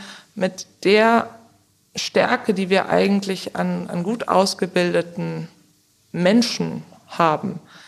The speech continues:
noch ein größeres Rad in der internationalen Transformation zu drehen.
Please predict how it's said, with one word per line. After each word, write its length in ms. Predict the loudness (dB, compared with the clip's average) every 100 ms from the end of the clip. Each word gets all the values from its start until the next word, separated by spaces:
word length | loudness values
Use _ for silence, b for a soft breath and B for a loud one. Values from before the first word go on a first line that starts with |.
| B B B B
noch 340 | -4 0 2 2
ein 100 | 0
größeres 600 | 2 0 0 0 -2 0
Rad 300 | 2 2 0
in 180 | -4 -2
der 120 | -2
internationalen 1120 | -2 -4 -4 -6 -6 -4 -2 -2 -2 -4 -8 -12 -14
Transformation 1120 | -8 -8 -6 -6 -6 -8 -8 -8 -8 -10 -14
zu 160 | -12 -10
drehen. 420 | -10 -10 -10 -12